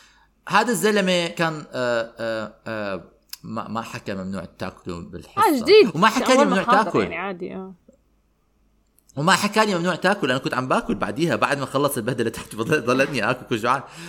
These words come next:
Speaker 1: ب-، ما حكى لي ممنوع الأكل. هو بظن مجرد انزعج لأنه أنا قمت من أول ما بلشت المحاضرة جبت أكل ورجعت، بس أنا كنت طلعت بر-، برا الحصة.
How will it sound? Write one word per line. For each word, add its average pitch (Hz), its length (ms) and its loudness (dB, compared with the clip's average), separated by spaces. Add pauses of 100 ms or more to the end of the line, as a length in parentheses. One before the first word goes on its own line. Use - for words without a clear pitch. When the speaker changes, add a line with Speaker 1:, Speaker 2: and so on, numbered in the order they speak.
(160)
Speaker 1:
ب-، 170 180 2
ما 196 120 6
حكى 208 300 0
لي 151 80 0
ممنوع 143 280 -2
الأكل. 143 360 -2 (260)
هو 202 80 6
بظن 214 280 4
مجرد 185 380 2 (140)
انزعج 175 440 0
لأنه 139 240 -6
أنا 170 160 -2
قمت 196 420 -6
من 139 80 -12
أول 175 220 -2
ما 147 60 -6
بلشت 156 320 -4
المحاضرة 147 380 -6
جبت 147 220 -6
أكل 143 180 -6
ورجعت، 123 240 -4
بس 117 140 -10
أنا 170 100 -8
كنت - 280 -8
طلعت 160 380 -8
بر-، 127 260 -4
برا 131 140 -4
الحصة. 127 400 -8